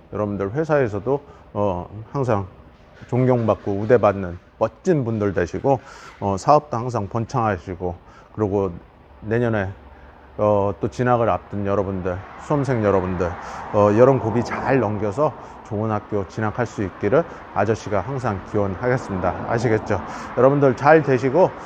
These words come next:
어, 다음번 영상에서 또 찾아뵙겠습니다. 건강하십시오. 지상카센터 지산 전 장로입니다. 잠깐 구독, <laughs> 좋아요, 알림 설정, 멤버십 회원 가입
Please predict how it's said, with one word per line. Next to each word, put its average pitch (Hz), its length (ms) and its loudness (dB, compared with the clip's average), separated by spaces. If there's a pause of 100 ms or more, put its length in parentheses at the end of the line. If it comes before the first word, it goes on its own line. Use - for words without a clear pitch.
(180)
어, 120 340 4
다음번 139 480 2 (120)
영상에서 120 480 -2
또 131 220 0 (140)
찾아뵙겠습니다. 110 920 0
건강하십시오. 131 720 4 (160)
지상카센터 127 680 0
지산 120 400 -2
전 117 300 -2
장로입니다. 101 680 -2
잠깐 127 520 2 (1200)
구독, 165 220 8 (180)
<laughs> - 200 -16
좋아요, 139 640 4 (360)
알림 147 340 4
설정, 127 400 2 (260)
멤버십 151 500 6
회원 143 300 4
가입 110 300 4